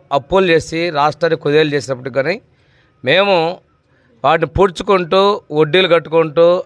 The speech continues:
అప్పులు చేసుకుంటూ, సంక్షేమ, అప్పులు తీరుస్తా సంక్షేమాన్ని చేస్తున్నాం. మొన్న మాజీ ముఖ్యమంత్రి మాట్లాడుతున్నాడు, "మీరు అప్పులు చేశారంటున్నాడు." నువ్వు చేసి, "నేను, నేను కొద్దిగా చేశానంటున్నాడు." నువ్వు చేసిన మూడు రో-, నువ్వు చేసినటువంటి డబ్బుకే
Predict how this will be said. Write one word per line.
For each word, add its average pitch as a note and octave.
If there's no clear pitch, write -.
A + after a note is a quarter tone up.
అప్పులు C#3+
చేసుకుంటూ, D3
సంక్షేమ, D#3
అప్పులు D3+
తీరుస్తా D#3
సంక్షేమాన్ని C#3
చేస్తున్నాం. A#2+
మొన్న E3+
మాజీ F#3
ముఖ్యమంత్రి E3
మాట్లాడుతున్నాడు, C3
"మీరు C3
అప్పులు F3
చేశారంటున్నాడు." C#3
నువ్వు D#3+
చేసి, D#3+
"నేను, D#3+
నేను D#3
కొద్దిగా F3
చేశానంటున్నాడు." D3
నువ్వు C#3
చేసిన D#3+
మూడు D3+
రో-, D3+
నువ్వు D3
చేసినటువంటి D#3+
డబ్బుకే C#3+